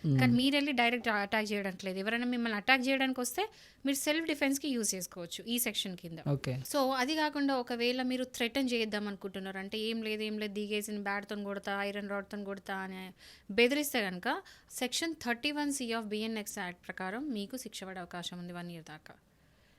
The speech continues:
Speaker 2: అట్లా థ్రెటన్ చేయొద్దు.
Speaker 1: Hmm.
Speaker 2: Even త్రీ వన్ త్రీ అంటే, ఆ, సెక్షన్ త్రీ వన్ త్రీ ఉండే ఏంటంటే, కాజింగ్ ఫియర్, అంటే, ఎవరికైనా థ్రెటన్ చేసి అట్లా ఫి-, భయపెట్టిస్తే కనుక ఉండ, మీకు బీఎన్ఎస్ కింద మళ్ళీ శిక్ష పడే అవకాశం ఉంది. So, ఎవరైనా సరే ఐరన్ రాడ్స్, క్రికెట్ బ్యాట్స్,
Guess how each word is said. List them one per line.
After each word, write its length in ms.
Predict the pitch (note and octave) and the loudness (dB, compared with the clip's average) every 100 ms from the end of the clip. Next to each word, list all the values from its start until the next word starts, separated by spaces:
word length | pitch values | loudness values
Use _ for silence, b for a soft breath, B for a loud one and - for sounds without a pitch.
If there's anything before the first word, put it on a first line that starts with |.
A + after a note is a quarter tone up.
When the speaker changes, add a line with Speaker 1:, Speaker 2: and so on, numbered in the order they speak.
| b | b
Speaker 2:
అట్లా 180 | G#3+ B3 | -4 -2
థ్రెటన్ 340 | B3 G#3+ A#3+ G#3+ | 2 2 2 0
చేయొద్దు. 380 | F#3 F3 E3+ - - D3+ | -4 -8 -10 -16 -8 -2
Speaker 1:
Hmm. 280 | B2 A#2+ B2+ | 0 0 0
Speaker 2:
Even 480 | C#4 D#4 E4 E4+ | 0 0 -2 -4
త్రీ 220 | C4 C4+ C#4+ | -2 0 2
వన్ 260 | D4 C#4 | 2 2
త్రీ 220 | C4 G3 | 0 -4
అంటే, 200 | F#3+ G#3+ - | -6 -6 -6
ఆ, 260 | F#3+ G3 G3 - | -4 -4 -4 -8
సెక్షన్ 360 | G3 A3+ C#4 C4 | -10 -6 -4 -4
త్రీ 200 | B3+ C4 | -4 -2
వన్ 180 | C4 B3 | -2 -4
త్రీ 160 | A#3 | -4
ఉండే 180 | A3+ G#3+ | -4 -4
ఏంటంటే, 280 | G#3 A3 - | -4 -8 -8
కాజింగ్ 340 | A#3 A3+ A#3 B3 | -2 -2 -2 -4
ఫియర్, 320 | A3 G#3 F3 - B B B A3 | -4 -4 -4 -10 B B B 2
అంటే, 120 | A#3+ | 4
ఎవరికైనా 340 | A#3 B3 B3 | 4 0 0
థ్రెటన్ 460 | A#3+ - G#3+ A#3 A#3 | -2 -4 -2 0 2
చేసి 300 | A3+ A3 A3+ | 2 0 -2
అట్లా 300 | G#3 G#3+ G#3 | 0 0 0
ఫి-, 300 | - G#3+ F#3+ | -2 -4 -4
భయపెట్టిస్తే 760 | F#3 G3+ A3+ A#3+ A3+ A3 A3+ | 0 2 2 0 -2 -2 -2
కనుక 260 | G#3 G#3 G#3 | -4 -4 -6
ఉండ, 220 | G3 G3 | -6 -6
మీకు 640 | C#4+ D4+ A3 G#3+ A3+ A3 B B B | -6 -4 -4 -4 -4 -4 B B B
బీఎన్ఎస్ 380 | G#3 A3+ A3 G#3 | 0 2 2 -2
కింద 160 | G#3+ A3+ | -4 -4
మళ్ళీ 240 | G#3 G#3 | -6 -8
శిక్ష 280 | G#3 - F#3 | -10 -10 -8
పడే 180 | F#3 F3+ | -8 -10
అవకాశం 400 | E3+ E3+ - F3 | -10 -12 -10 -12
ఉంది. 180 | E3 - B B B - | -14 -16 B B B -2
So, 160 | C#4 | 0
ఎవరైనా 580 | B3+ G#3+ A3 C#4+ D#4 D4+ | 2 2 2 0 2 0
సరే 380 | C#4 C4+ D4+ F#4 | 0 0 0 0
ఐరన్ 340 | G3 G3+ G#3+ G3+ | 0 0 -2 0
రాడ్స్, 520 | G3 F#3+ - G3 G3 | 0 -2 -4 -6 -6
క్రికెట్ 400 | - G3 G#3 F#3+ | -10 -8 -8 -4
బ్యాట్స్, 420 | G3 G3 - | -2 -2 -4